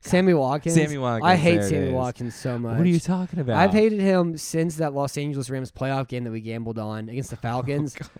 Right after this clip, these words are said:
Speaker 2: where Goff throws a perfect ball to him, and he doesn't jump up and try to catch it. He just stands on the ground and, like, hopes it falls into him.
Speaker 1: That's what you do.
Speaker 2: I was like, "You're a coward, Sammy."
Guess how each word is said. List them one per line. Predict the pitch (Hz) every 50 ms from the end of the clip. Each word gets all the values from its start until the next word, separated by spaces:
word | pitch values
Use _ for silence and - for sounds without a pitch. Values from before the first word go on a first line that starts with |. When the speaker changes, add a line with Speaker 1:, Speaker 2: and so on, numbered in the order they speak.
| _ - -
Speaker 2:
where | 143 151 156 156 151 147 147
Goff | 135 120 - 147 156 165 165 -
throws | 180 170 160
a | 156
perfect | - - - 160 160 151 175 151
ball | 139 147 139 135 143 139
to | - -
him, | 131 123 123 123 120 117 - _ _ _ _ _ _ -
and | 156 147
he | 151 170
doesn't | 165 143 156 156 160 165 160 -
jump | - 156 147 139 -
up | 151 139 131
and | 139 127
try | - 139 123
to | 120
catch | - - 120 120 117 -
it. | 117 101 98 -
He | - 160 175
just | 160 180 170 135 -
stands | - - 151 151 156 151
on | 143 135
the | 127
ground | 107 117 120 120 127 127 123 120 113
and, | - 123 127
like, | 123 123 120
hopes | 110 - 139 135 - -
it | 135 -
falls | - 123 120 117 110
into | 123 127 131 - -
him. | 117 107 104 110 107 _ _
Speaker 1:
That's | - - -
what | 127 123
you | 127
do. | 139
Speaker 2:
I | 156
was | 202 196
like, | 220 220
"You're | 226 277 311
a | 302
coward, | - - - 202 233 277 285 214 160 139
Sammy." | - - 147 156 165 175 175 170